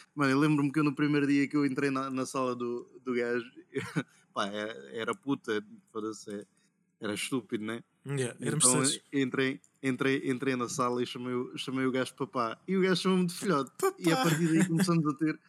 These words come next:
Speaker 1: começamos a ter uma relação
Speaker 2: Papá é
Speaker 1: muito
Speaker 2: lindo.
Speaker 1: bacana, estás a ver?
Speaker 2: Papá é lindo, foda-se.
Speaker 1: E o gajo chamava-me de filhote, estás a ver? <laughs> E, e tivemos, pá, tivemos uma relação ali de dois anos,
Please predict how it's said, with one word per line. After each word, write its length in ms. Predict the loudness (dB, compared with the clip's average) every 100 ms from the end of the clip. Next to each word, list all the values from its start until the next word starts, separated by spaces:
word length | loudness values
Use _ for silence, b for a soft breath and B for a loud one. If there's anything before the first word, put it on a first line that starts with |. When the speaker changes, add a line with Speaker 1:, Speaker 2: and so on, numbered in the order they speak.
| b b _
Speaker 1:
começamos 400 | 2 4 6 6
a 60 | 4
ter 140 | 4
uma 180 | 6 4
relação 500 | 4 0 4 4 6
Speaker 2:
Papá 320 | 4 4 4
é 80 | 4
Speaker 1:
muito 140 | 4
Speaker 2:
lindo. 160 | 2 2
Speaker 1:
bacana, 120 | 0
estás 180 | 0 -2
a 100 | 0 0
ver? 80 | -2
Speaker 2:
Papá 180 | -4 -4
é 80 | -4
lindo, 320 | -6 -10 -10
foda-se. 540 | -12 -10 -6 -4 -4 b _
Speaker 1:
E 120 | -2
o 40 | 2
gajo 200 | 2 2
chamava-me 440 | 2 2 2 -2
de 80 | -4
filhote, 380 | 0 2 2 -2 -8 2
estás 220 | 4 6
a 60 | 4
ver? 260 | 4 4
<laughs> 1080 | 4 4 2 0 -2 -4 -4 -8 -12 -14 -6
E, 360 | -6 -6 0 0
e 20 |
tivemos, 440 | 2 2 4 2 0 -6 -6 0
pá, 140 | 0
tivemos 320 | 2 2 4
uma 160 | 4 4
relação 360 | 2 -2 -4 -4
ali 140 | -6
de 80 | -2
dois 260 | 0 2 0
anos, 300 | -4 -10